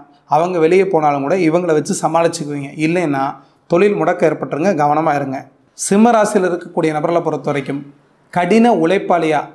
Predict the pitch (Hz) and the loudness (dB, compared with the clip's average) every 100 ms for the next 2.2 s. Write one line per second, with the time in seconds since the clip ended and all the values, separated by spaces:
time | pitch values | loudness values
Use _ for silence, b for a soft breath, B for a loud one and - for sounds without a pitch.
0 | 147 170 202 202 196 175 196 170 160 160 | -2 0 2 2 0 -2 0 2 0 -2
1 | 156 156 143 147 170 151 147 143 143 139 | -2 0 0 0 0 0 -2 -2 -4 -4
2 | 143 139 | -6 -8